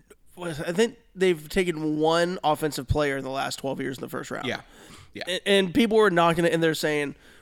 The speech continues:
Speaker 1: "Rodgers wants a receiver." And I get it, but at that point in the draft, there wasn't a receiver worthy of that pick. They had all gone.
Speaker 2: Yeah.
Speaker 1: I was hoping they were gonna trade up and get, like, Wilson. That's what I was hoping for.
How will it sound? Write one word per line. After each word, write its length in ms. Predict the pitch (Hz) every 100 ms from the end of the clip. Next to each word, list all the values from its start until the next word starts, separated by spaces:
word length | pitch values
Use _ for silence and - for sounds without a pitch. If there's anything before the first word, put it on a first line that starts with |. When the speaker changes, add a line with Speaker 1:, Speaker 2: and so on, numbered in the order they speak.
| -
Speaker 1:
"Rodgers 400 | 220 233 208 202
wants 200 | 233 220
a 40 |
receiver." 340 | 202 190 240 160
And 80 | 175
I 60 |
get 200 | 175 269
it, 100 | 175
but 100 | 156
at 140 | 147 143
that 340 | 214 - -
point 200 | 208 226
in 40 | 196
the 80 |
draft, 460 | 131 147 170 185 - - - - - _ _ _
there 260 | - 185 180
wasn't 420 | 170 220 214 190
a 60 |
receiver 480 | 180 165 - 185 160
worthy 340 | 151 160 147 147
of 100 | 139
that 200 | - -
pick. 260 | 147 -
They 140 | 156 151
had 80 |
all 140 | 151 147
gone. 280 | 139 131 - - -
Speaker 2:
Yeah. 180 | 107 - - - - -
Speaker 1:
I 120 | 233
was 180 | 330 247
hoping 220 | 226 202
they 100 | 202
were 80 | 196
gonna 180 | 196 147
trade 260 | - 175 160
up 180 | 123 - _ _ - -
and 120 | 160
get, 160 | 165 147
like, 160 | 156
Wilson. 420 | 143 156 131 113 - _ - -
That's 200 | 180 196
what 80 |
I 40 | 214
was 100 | 156
hoping 220 | 151 123
for. 240 | - -